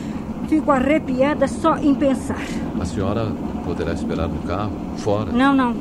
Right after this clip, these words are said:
Speaker 1: Isso é que não. Quero estar presente se você der mostras de reconhecer algum lugar ou alguém.
Speaker 2: Eu compreendo.
Speaker 1: Que seja tudo pelo amor de Virgínia.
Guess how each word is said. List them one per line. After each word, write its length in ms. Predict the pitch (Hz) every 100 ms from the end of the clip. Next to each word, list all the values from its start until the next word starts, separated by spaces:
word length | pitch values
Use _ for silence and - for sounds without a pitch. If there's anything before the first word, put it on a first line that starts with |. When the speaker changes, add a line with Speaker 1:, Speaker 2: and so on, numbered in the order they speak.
| - - -
Speaker 1:
Isso 200 | 262 240
é 60 | 254
que 120 | 233
não. 140 | 190 - - - - - - -
Quero 200 | 240 220
estar 300 | - 262 226
presente 680 | - 277 311 196 240 254 240
se 140 | 254 240
você 380 | 226 - 233
der 340 | 220 233 262 240
mostras 640 | 226 226 233 - 240 -
de 140 | - 226
reconhecer 680 | 240 262 254 226 - 240
algum 300 | 214 214 262
lugar 560 | 240 165 220 220 254 247
ou 160 | 262
alguém. 360 | 254 226 202 180 - - - - 76
Speaker 2:
Eu 140 | 76 73
compreendo. 420 | 85 78 69 71 - - - - - - - -
Speaker 1:
Que 60 | 262
seja 400 | - 311 269 277 -
tudo 320 | - 339 262 320
pelo 300 | - 269 226
amor 420 | 220 202 208 196
de 120 | -
Virgínia. 720 | 214 233 190 214 190 175 180